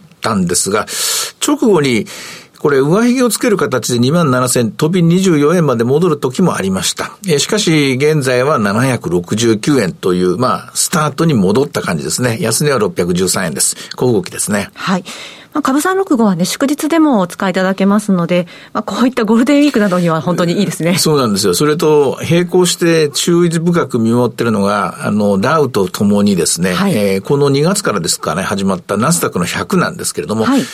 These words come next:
Speaker 1: こちらは激しい動きになってますね。こちらは今現在に、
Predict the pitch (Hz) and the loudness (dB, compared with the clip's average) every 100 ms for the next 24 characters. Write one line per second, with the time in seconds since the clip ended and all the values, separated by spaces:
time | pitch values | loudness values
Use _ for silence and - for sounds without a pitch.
0 | - - - - - - 123 120 123 113 | -14 -18 -20 -10 -6 -4 -4 -2 0 0
1 | 123 147 120 113 117 104 - 87 - 113 | 0 2 2 2 2 -2 -2 -4 -2 -2
2 | 104 107 117 120 117 98 110 101 90 90 | -2 -2 0 0 0 2 0 2 2 2